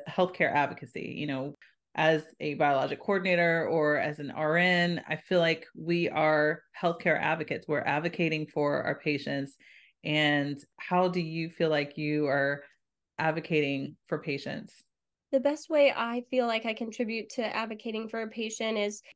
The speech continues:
Speaker 2: after the patient's been diagnosed with a skin cancer. You know, th-, cancers are one of the most common cancers, but when you are in the room with the patient and the provider says, "You have a skin cancer," the only word that patient hears is "cancer." So
Speaker 1: Mm-hmm.
Speaker 2: being able to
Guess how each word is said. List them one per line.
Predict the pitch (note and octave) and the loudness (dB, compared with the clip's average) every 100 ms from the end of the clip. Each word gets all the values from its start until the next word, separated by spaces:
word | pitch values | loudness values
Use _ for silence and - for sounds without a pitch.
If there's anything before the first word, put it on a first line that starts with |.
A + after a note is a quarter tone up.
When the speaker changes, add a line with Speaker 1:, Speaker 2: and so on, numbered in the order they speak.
| - | -8
Speaker 2:
after | D4+ D#4+ F#4+ | -8 -4 -4
the | E4 | 0
patient's | C#4+ C4+ C4+ C4 | 0 2 2 2
been | A#3 A3 | -2 2
diagnosed | A3 G#3+ G#3+ G#3+ - | 2 2 0 0 -6
with | A3 | -8
a | A3+ | -8
skin | A3 A3 | -4 -4
cancer. | A3 G#3+ G#3 G#3 G3+ G3+ - - - _ _ | -2 -2 -2 -2 -4 -4 -10 -20 -20 _ _
You | C4 | 0
know, | B3+ G#3+ - | 0 -2 -8
th-, | - - _ - | -14 -14 _ -4
cancers | D#4+ D#4 E4 C#4 | -2 0 -2 4
are | C#4+ C4+ | 6 6
one | A#3 A#3 C4 | 4 0 2
of | A#3+ | 4
the | |
most | A#3+ A#3 A#3 | 2 0 -4
common | A#3+ A#3 A#3 | -2 -2 -2
cancers, | A#3 F#4+ G4+ - A#3+ A3+ A3+ - | -6 -4 -4 0 0 0 0 0
but | A#3 A3+ | 0 4
when | B3 B3 A#3+ | 4 4 4
you | C4+ C#4+ C#4+ | 2 2 4
are | C4+ | 2
in | - C4 | 2 0
the | B3+ | 4
room | C4 B3+ | 4 2
with | A#3+ | -4
the | A3 | -8
patient | A3+ G#3 G#3 G#3+ | -4 -4 -2 -2
and | F#3+ | -2
the | G#3+ | -6
provider | A3+ G#3+ G#3+ G#3+ | -6 -2 0 0
says, | G#3+ A3 A3 | -4 -6 -4
"You | C#4+ D#4 | -2 -2
have | C4+ B3+ | 0 0
a | A#3 | -2
skin | A3 A#3+ A3 | -2 -2 -2
cancer," | G#3+ F#3 G#3 - - C#4 _ _ _ _ _ | -2 -4 -4 -6 -8 -10 _ _ _ _ _
the | A3+ - | -4 4
only | D4 D#4+ D#4+ | 4 4 4
word | C#4 C4+ | 6 6
that | B3 - | 4 2
patient | B3+ A#3+ A3+ G#3+ | 0 0 -2 -2
hears | A3+ A3 | -2 -2
is | A3 G#3+ | -4 -6
"cancer." | - A#3 F#3+ A3+ - - B3 - _ _ | -6 0 0 0 -4 -4 -6 -10 _ _
So | E3+ C4 | 4 4
Speaker 1:
Mm-hmm. | B3+ | 6
Speaker 2:
being | E4+ | 0
able | F4 - D#4+ - | -2 -8 -10 0
to | C4+ | 0